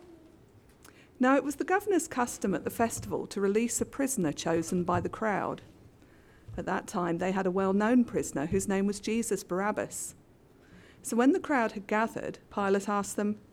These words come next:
"Which one do you want me to release to you, Jesus Barabbas or Jesus who is called the Messiah?" For he knew it, it was out of self-interest that they had handed Jesus over to him.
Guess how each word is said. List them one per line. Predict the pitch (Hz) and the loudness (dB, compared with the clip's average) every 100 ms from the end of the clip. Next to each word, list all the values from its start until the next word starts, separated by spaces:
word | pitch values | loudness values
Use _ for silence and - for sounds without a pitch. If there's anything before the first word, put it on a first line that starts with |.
| - - - - | -20 -20 -18 -6
"Which | - 466 - | 2 4 6
one | 339 | 4
do | 254 | 6
you | 214 | 2
want | 214 - | 0 0
me | 208 | -2
to | 214 | -2
release | 196 196 254 269 | 2 2 2 -2
to | - 185 | -4 -2
you, | 151 135 - - - | -2 -2 -8 -14 -20
Jesus | - 208 208 208 | -2 0 0 -2
Barabbas | - 202 233 440 427 - - - - | 0 2 4 2 -2 -10 -16 -20 -10
or | 196 | -4
Jesus | 196 240 269 262 220 | 0 4 4 2 -2
who | 226 | -2
is | 214 | -4
called | - 214 196 | -2 -2 -2
the | |
Messiah?" | 196 196 208 202 160 - - - - - - - - - - - | -4 -2 -2 -2 -2 -6 -14 -20 -20 -20 -20 -20 -20 -20 -20 -16
For | - 190 | -6 -2
he | 185 | 0
knew | 185 262 | 0 0
it, | - - 180 | -2 -4 -4
it | - 175 | 0 0
was | 175 | 0
out | 185 180 180 | -4 -4 -6
of | 151 | -6
self-interest | - 180 - 208 208 - 156 - | -2 -2 0 -2 -2 -6 -8 -10
that | - - | -10 -6
they | 175 170 | -4 -4
had | 165 | -6
handed | 175 180 165 165 | -4 -4 -4 -6
Jesus | - 175 175 165 - | -4 -4 -4 -6 -4
over | 185 202 185 | -4 -4 -6
to | - 135 | -6 -6
him. | 156 82 | -6 -8